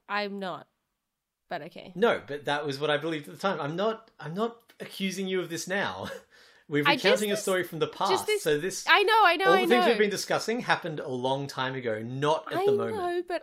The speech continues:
Speaker 1: I'm still
Speaker 2: <laughs>
Speaker 1: sensitive about them. Also, I think this idea of, like, is someone actually polyamorous is, like, <sighs> I, I just
Speaker 2: What
Speaker 1: think
Speaker 2: about
Speaker 1: that
Speaker 2: is someone
Speaker 1: that's
Speaker 2: not polyamorous?
Speaker 1: too, I think
Speaker 2: Is
Speaker 1: that's
Speaker 2: that okay?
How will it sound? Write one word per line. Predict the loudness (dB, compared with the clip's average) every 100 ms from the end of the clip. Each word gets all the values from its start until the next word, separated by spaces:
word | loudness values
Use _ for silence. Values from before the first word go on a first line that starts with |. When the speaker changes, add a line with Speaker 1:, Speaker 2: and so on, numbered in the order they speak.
| 0
Speaker 1:
I'm | 0 0 -4
still | -8 -8 -6 -4 -4 -6 -8 -10
Speaker 2:
<laughs> |
Speaker 1:
sensitive | -8 -6 -4 0 0 -2 -6
about | -6 -2 -2 -2
them. | -4 -4 -6 -10 -2
Also, | -2 0 -2 -4 -4
I | -6
think | -8 -8
this | -8
idea | -8 -8 -10
of, | -8
like, | -12 -12 -18 -20 _ _
is | -14
someone | -10 -10 -10 -12 -14
actually | -14 -14 -12 -10 -10
polyamorous | -10 -10 -8 -8 -10 -12 -14 -16
is, | -16 -8
like, | -6 -6 -10 _ _ _ _ _ _ _ _
<sighs> | -20 -20 -20 -20 _ _ _ _ _ _ _ -16
I, | -16 -6
I | -6
just | -6 -4
Speaker 2:
What | 0
Speaker 1:
think | 0
Speaker 2:
about |
Speaker 1:
that | 0
Speaker 2:
is | 0
someone | 0 0
Speaker 1:
that's | 0
Speaker 2:
not | -2 -2
polyamorous? | -4 -2 -2 -4 -6
Speaker 1:
too, | -2 0 0
I | -2
think | -2 -4
Speaker 2:
Is | -4
Speaker 1:
that's | -2 -2 -2
Speaker 2:
that |
okay? | 0